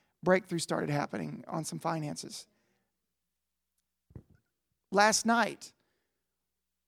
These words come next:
one of our daughters, it's good that they're not here today <laughs> so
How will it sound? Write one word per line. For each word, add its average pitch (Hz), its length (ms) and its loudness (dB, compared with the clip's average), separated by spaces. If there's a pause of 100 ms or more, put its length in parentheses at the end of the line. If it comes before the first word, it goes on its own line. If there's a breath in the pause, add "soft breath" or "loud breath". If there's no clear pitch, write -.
(160)
one 208 220 4
of 208 80 6
our 208 120 10
daughters, 190 640 4 (560)
it's 165 140 -2
good 220 180 6
that 190 100 2
they're 180 120 2
not 175 160 4
here 185 120 4
today 156 260 2
<laughs> - 20 -4
so - 140 -6